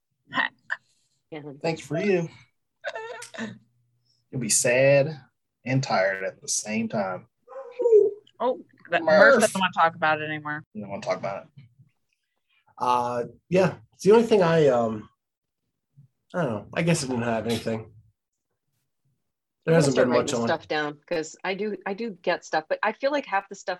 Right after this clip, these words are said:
Speaker 1: I always share with you guys anyway, like, in the middle of the week. So I have to start holding back and saving it for the podcast. We, um,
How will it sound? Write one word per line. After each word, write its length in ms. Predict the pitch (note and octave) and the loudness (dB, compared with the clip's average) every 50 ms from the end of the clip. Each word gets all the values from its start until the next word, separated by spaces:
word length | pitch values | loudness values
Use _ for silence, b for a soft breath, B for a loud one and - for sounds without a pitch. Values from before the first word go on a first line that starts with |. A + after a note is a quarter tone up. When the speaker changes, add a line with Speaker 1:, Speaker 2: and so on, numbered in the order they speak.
| - - | -10 -10
Speaker 1:
I 140 | F3+ F3 F3 | -6 -6 -6
always 220 | E3+ E3+ E3+ - | -6 -6 -10 -10
share 180 | - - E3 E3 | -10 -10 -10 -10
with 140 | D#3+ - | -10 -12
you 60 | E3+ D#3 | -12 -8
guys 200 | E3 D#3 D#3 E3 | -8 -8 -8 -8
anyway, 360 | D#3 D#3+ D#3+ D#3 D3 D3 D3 | -10 -10 -8 -8 -8 -8 -10
like, 160 | D3 D3 D3+ _ _ _ - | -12 -14 -16 _ _ _ -16
in 80 | E3 D#3+ | -12 -10
the 80 | D#3 | -8
middle 160 | D3+ D3+ D3 | -6 -6 -6
of 60 | C#3 D3 | -6 -6
the 60 | C#3+ | -6
week. 300 | D3 D3 D3 C#3+ D3 - | -8 -6 -8 -8 -10 -10
So 120 | - D#3 | -8 -6
I 20 | D#3 | -6
have 140 | E3+ F3 | -6 -8
to 60 | - F3+ | -12 -12
start 260 | - - E3+ D3+ - | -8 -6 -6 -6 -4
holding 220 | - D#3+ D3+ D3 C#3 | -6 -6 -6 -6 -6
back 320 | D3 C#3 C3+ C#3 - - | -6 -6 -6 -6 -6 -8
and 160 | C3+ C3 - _ _ _ _ _ _ _ _ _ _ _ _ _ _ _ _ _ _ _ _ _ _ _ _ _ _ _ - - - _ | -12 -12 -14 _ _ _ _ _ _ _ _ _ _ _ _ _ _ _ _ _ _ _ _ _ _ _ _ _ _ _ -20 -20 -20 _
saving 360 | - - F3+ E3 D#3 D3+ D#3 D3+ | -12 -6 -4 -4 -2 -2 -2 -2
it 140 | D3+ - - | -2 -4 -4
for 120 | - F3 | -4 -2
the 140 | E3 D3 - | -2 -2 -2
podcast. 800 | - - - D3 - - - - - - C#3+ - - - - - | -4 -4 -4 -4 -4 -4 -4 -6 -4 -4 -6 -8 -10 -12 -10 -4
We, 220 | - A#3 C#4 D#4 C4 | 0 0 0 0 0
um, 440 | - - - G#3+ A3 A#3 G#3 G3+ | -4 -4 -2 0 0 0 -2 -4